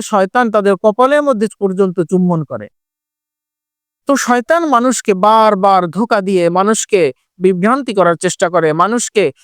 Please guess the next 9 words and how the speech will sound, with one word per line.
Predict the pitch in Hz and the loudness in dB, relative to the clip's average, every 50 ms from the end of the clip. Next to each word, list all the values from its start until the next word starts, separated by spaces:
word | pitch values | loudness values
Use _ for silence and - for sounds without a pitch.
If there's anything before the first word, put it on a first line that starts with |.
| _ _ _ _ _ _ - | _ _ _ _ _ _ -2
ইবাদত | 175 185 214 220 233 277 302 - - | 0 2 2 2 2 0 -2 -2 -4
থেকে | 277 233 226 | -4 -2 0
দূরে | 202 190 214 214 208 180 | 0 2 2 2 2 0
সরিয়ে | - 202 185 190 180 170 | 0 0 2 4 4 4
রাখে, | 160 160 160 - 226 269 330 - _ _ _ _ - | 2 0 -2 -4 -8 -8 -8 -10 _ _ _ _ -2
মানুষকে | 180 185 208 262 285 247 - - - 214 180 139 - _ _ _ _ - | 0 0 0 0 -2 -4 -4 -2 -2 0 0 -2 -4 _ _ _ _ -2
তার | 190 180 180 | 0 0 0
সঠিক | - - 226 220 - 269 240 190 175 | -2 -4 -4 -2 -2 -2 -2 0 0
গন্তব্য | 170 190 196 202 - 247 233 214 | 2 2 0 0 0 -2 0 0